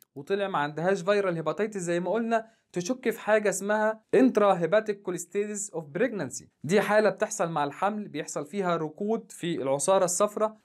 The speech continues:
وتعمل مشكله وتاثر على وظائف الكبد، وبعد الحمل الكبد بيرجع لحالته الطبيعيه غالبًا. تعمل لها تحليل توتال سيرم بايل اسيد،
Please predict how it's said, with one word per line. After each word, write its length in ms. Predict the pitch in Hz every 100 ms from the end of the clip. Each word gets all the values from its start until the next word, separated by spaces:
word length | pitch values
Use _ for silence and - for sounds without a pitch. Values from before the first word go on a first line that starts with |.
| -
وتعمل 420 | 175 254 220 196
مشكله 500 | 180 175 - 226 214
وتاثر 480 | 180 175 208 - 170
على 160 | 170
وظائف 460 | 160 165 190 190 185
الكبد، 460 | 151 139 127 - _ _ -
وبعد 400 | 160 226 226 190
الحمل 560 | 180 - 214 247 226 -
الكبد 500 | 185 175 190 208 170
بيرجع 320 | 170 180 151
لحالته 360 | 131 - 175 170
الطبيعيه 540 | - 147 139 180 202
غالبًا. 540 | 190 220 247 214 151 - _
تعمل 340 | 220 240 226 240
لها 140 | 240
تحليل 580 | 226 180 165 180 214 214 -
توتال 460 | 202 202 202 208 _
سيرم 440 | - 196 190 190
بايل 420 | 196 160 165 156 143
اسيد، 320 | 170 202